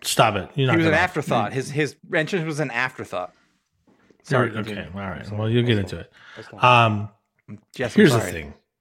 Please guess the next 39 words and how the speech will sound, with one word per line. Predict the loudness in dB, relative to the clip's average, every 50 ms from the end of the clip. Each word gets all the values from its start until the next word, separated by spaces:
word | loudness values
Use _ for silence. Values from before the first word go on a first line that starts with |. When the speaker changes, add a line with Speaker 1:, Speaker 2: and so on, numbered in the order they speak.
| _ _
Speaker 2:
Jess, | -10 -10 -8 -8 -2 0
Speaker 1:
I'm | 2 4
Speaker 2:
I'm | 6
Speaker 1:
not | 6 6 6
Speaker 2:
sorry. | 6 6 6
Speaker 1:
a |
big | 6 4 4 2
fan | 0 2 2 4 4 4 4 2
in | 2 2
bringing | 4 4 4 4 4 2 2 0
every | 0 0 2 4 4 4 4 4 2
single | 0 -2 -2 -2 -2 0 0 0 0 0 0 -2 -2
faction | -2 0 0 0 2 0 -2 -2 -2 0 2
out. | 4 4 4 4 2 -2
Like, | -4 -6 -4 -2
"Oh, | 0 2 2 2
let's | 2 2 0 0
do | -2 -2 -2
D | -2 -2 -2 0 0
X. | 0 0 -2 -4 -2
Let's | -2 -2 -2 -2
bring | -2 -2 -2 0
Shawn | -2 0 0 0 0 0 0
out. | 0 0 0 2
Oh, | 4 4 4 4 2 4
the | 4 6 6
N | 6 6 6
W | 4 4 6 4 4
O | 4 4
is | 2 4
coming." | 4 4 6 6 4 0 -2 -4 -8 -16 -20 -20 -20 -20 -20 -12 _ 2
When | 6 6 8 8
you | 8 6 6
did | 6 6 6 6 6
nothing | 4 6 6 8 6 6 6 4 2 2 4 2 2
to | 0 -2 -2
build | 0 0 0 0 0 -2
it | -4 -4
up, | -4 -6 -8 -8 -12 -20 -20